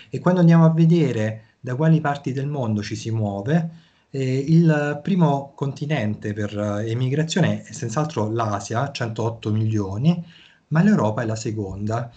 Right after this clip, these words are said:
Quindi diciamo, eh, se, eh, qualcuno vuole considerare ancora i migranti degli invasori, i primi invasori sono i cittadini europei, perché sono sessantacinque milioni che si sono,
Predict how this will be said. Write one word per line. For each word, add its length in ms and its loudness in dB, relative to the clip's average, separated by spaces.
Quindi 320 0
diciamo, 640 2
eh, 340 -6
se, 960 0
eh, 80 -8
qualcuno 480 2
vuole 280 0
considerare 840 -2
ancora 440 -4
i 40 -4
migranti 420 -2
degli 200 -2
invasori, 760 2
i 100 -2
primi 220 4
invasori 500 4
sono 240 -2
i 40 -4
cittadini 500 -6
europei, 600 -2
perché 240 -4
sono 360 -4
sessantacinque 760 -2
milioni 460 2
che 140 -2
si 160 -8
sono, 420 0